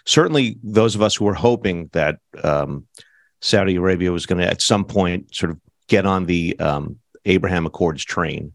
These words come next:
Um, this is, this is concerning. I have the further concern, if you could talk a little bit about Saudi Emirates relations and what possibility th-, there might be for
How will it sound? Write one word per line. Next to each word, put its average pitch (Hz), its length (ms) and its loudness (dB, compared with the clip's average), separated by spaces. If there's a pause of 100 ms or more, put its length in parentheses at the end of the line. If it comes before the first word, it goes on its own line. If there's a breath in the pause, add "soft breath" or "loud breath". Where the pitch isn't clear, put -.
(140)
Um, 71 220 -6
this - 200 -6
is, - 220 -8 (100)
this - 200 -8
is - 180 -8 (260)
concerning. 90 680 0 (1300 soft breath)
I 123 80 4
have 135 120 2
the 113 80 -2
further 185 360 2
concern, 85 600 -4 (880)
if 104 100 -6
you 131 120 4
could 139 180 0
talk 135 260 2
a 135 40 2
little 113 300 2
bit 104 140 2
about 101 500 0 (920)
Saudi 110 520 2
Emirates 110 580 0 (100)
relations 95 840 -2 (380 soft breath)
and 90 360 2 (380)
what 120 460 0
possibility 127 1120 0 (420)
th-, 104 280 -2
there 104 260 2
might 101 340 0
be 95 200 2
for 95 480 0